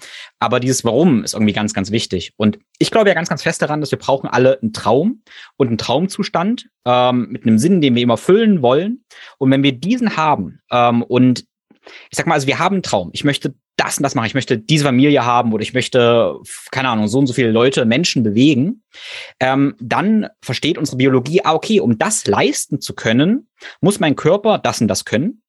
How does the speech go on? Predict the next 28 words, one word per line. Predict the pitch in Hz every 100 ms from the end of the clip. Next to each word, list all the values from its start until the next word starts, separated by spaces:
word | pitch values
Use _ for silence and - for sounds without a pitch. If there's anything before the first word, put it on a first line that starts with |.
| _
und | 139 139
ich | 143
muss | 131
so | 143
und | 127
so | 104
gesund | 110 240 -
sein | 110 113 185 220 - -
und | 135
meine | 131 139
Biologie | 131 135 127 151 131 113 190 214 214
wird | 135 -
zum | 151
gewissen | 135 180 - 143
Maße | 135 - 143
folgen. | - - 196 165 95 104 _ _ _ _ _ - - -
Aber | 127 135
dieses | 139 143 -
Reverse | 123 117 202 254 143
Engineering | 113 104 101 98 98
funktioniert | 110 123 120 -
oft | 107 -
nicht, | 98 - _
dass | 117
wir | 151
uns | 123
sagen, | 127 127
okay, | 160 160